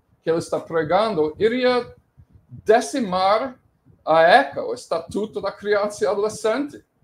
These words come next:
A, a gente tem eca aqui. O eca nunca deixaria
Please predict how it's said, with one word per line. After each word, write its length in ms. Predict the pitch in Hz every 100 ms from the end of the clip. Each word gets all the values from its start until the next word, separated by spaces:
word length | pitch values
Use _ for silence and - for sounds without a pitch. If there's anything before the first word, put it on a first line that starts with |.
| _ _ - -
A, 320 | 170 196 175
a 20 | 185
gente 300 | 220 269 220
tem 240 | 208 -
eca 380 | - 294 302 123
aqui. 400 | 123 - 123 - _ _ _ _ _ -
O 160 | 175
eca 340 | 196 277 277 190
nunca 380 | 185 262 240
deixaria 880 | 180 190 - 175 165 208 185 131 -